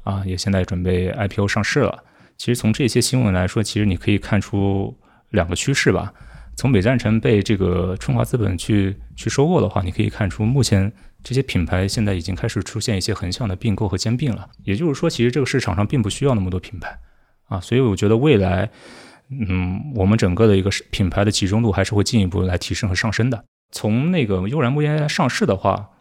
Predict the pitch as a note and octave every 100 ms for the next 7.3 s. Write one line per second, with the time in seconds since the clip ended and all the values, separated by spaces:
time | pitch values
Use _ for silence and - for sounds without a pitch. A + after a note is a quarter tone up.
0 | - A#2 G2+ - G#2+ D3+ F#2+ F#2 G2+ -
1 | F#2+ B2 F2+ F#2 - F2+ F2 G#2 A#2 G2
2 | F2+ F2 F2+ F#2 F#2 - G#2+ A2+ G#2+ F#2
3 | - D3 B2 D3 A#2 - F#2+ A2 F#2+ F2
4 | F2 F2+ F2+ A2 - G2 G2+ F#2 G2+ -
5 | _ _ - F3 C3 G2+ G#2+ G2+ A2+ A2
6 | G#2+ F#2+ - G2+ F#2 F#2 F#2 G2 G#2 G2
7 | F#2+ G2+ G#2